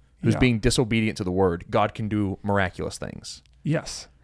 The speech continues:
Speaker 2: And that's the point.
Speaker 1: That's the point.
Speaker 2: This is not about all husbands for all time.
Speaker 1: Yeah.
Speaker 2: This is not about all marriages for all time. What happens when there's a power imbalance in a marriage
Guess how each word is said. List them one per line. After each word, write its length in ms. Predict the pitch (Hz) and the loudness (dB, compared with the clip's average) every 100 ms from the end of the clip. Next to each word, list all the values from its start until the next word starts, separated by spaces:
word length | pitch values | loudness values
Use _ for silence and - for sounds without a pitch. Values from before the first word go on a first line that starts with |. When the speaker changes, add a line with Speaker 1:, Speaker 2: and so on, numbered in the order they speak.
| - - | -20 -10
Speaker 2:
And 160 | - 240 | 2 6
that's 200 | 247 - | 6 6
the 120 | 240 | 4
point. 380 | - 190 143 - | 4 2 2 -2
Speaker 1:
That's 180 | 190 - | -4 -2
the 60 | |
point. 220 | - 82 - - | -2 -4 -6 2
Speaker 2:
This 160 | 190 - | 4 6
is 140 | 196 | 6
not 200 | 180 185 | 8 8
about 280 | 180 156 - | 8 6 6
all 200 | 165 180 | 8 8
husbands 420 | 175 170 160 175 - | 8 6 6 0 0
for 160 | 185 151 | 2 4
all 140 | 165 | 2
time. 460 | - 131 123 151 151 | 0 -6 -8 -10 -10
Speaker 1:
Yeah. 120 | - - | -8 -6
Speaker 2:
This 120 | 151 | 0
is 60 | 170 | 2
not 140 | 170 | 6
about 220 | 170 175 - | 6 6 10
all 180 | 190 | 10
marriages 440 | 220 240 247 160 - | 12 10 10 8 0
for 140 | 147 | -2
all 100 | 135 | -2
time. 420 | 135 131 117 113 - - _ | -4 -10 -10 -12 -18 -20 _
What 200 | 151 214 | 2 4
happens 560 | 208 190 185 170 160 139 | 4 2 4 2 2 0
when 140 | 170 | -2
there's 180 | 147 127 | -4 -4
a 40 | - | -8
power 440 | - - 170 190 | -2 4 4 4
imbalance 460 | 180 156 151 147 151 | 4 2 2 0 -6
in 80 | |
a 20 | 139 | -8
marriage 540 | 123 113 117 - | -8 -10 -14 -18